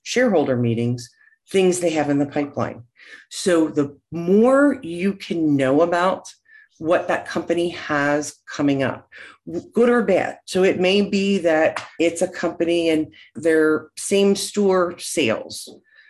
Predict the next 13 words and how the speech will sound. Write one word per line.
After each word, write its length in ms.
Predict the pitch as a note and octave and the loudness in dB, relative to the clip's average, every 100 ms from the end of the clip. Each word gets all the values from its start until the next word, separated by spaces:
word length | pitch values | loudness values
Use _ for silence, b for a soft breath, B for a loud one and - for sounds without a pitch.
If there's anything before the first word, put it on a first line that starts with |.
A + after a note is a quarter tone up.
| b - | b -2
went 320 | F3 E3 D#3+ | 0 0 0
down 300 | E3 C#3 B2 | 0 0 -2
five 260 | - F#2+ | -4 -4
percent. 480 | G#2+ - F#2+ D#2+ - _ _ _ b b b | -4 -6 -8 -10 -12 _ _ _ b b b
Okay, 340 | D#3 D#3 D3 C#3 | -4 -4 -6 -4
now 440 | E3 F3+ F3+ F#3+ | -2 2 2 2
you 300 | F#3 F#3 F3 | 2 0 0
have 220 | F3 E3 | 0 -2
something 720 | - - F3 F3 C#3 B2 B2 B2 B B - | -4 -2 -2 0 0 0 -2 -8 B B -6
that 180 | D#3+ - | -4 -2
you 260 | C#3+ D#3+ D#3 | -2 -2 -2
can 220 | D#3 C#3 | -2 -4
focus 920 | - G#3 G3+ C3+ B2+ - - - | 0 0 0 0 -2 -4 -10 -14